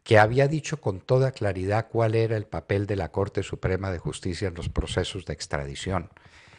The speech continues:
que no es un juicio, que no es una actuación judicial, que no tiene pruebas, donde no se valora la conducta del extraditado,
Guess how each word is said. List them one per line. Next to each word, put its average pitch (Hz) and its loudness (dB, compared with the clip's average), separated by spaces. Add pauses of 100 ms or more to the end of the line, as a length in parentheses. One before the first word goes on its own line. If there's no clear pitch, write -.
(260)
que 98 0
no 101 0
es 107 -2
un 101 -4
juicio, - 0
que 107 6
no 107 2
es 104 -4
una 107 -6
actuación 92 -8
judicial, 98 0 (300)
que 120 4
no 113 -2
tiene 107 -4
pruebas, 101 0 (260)
donde 113 2
no 113 0
se 120 2
valora 110 8
la 95 2
conducta 107 -2 (280)
del 101 2
extraditado, 98 2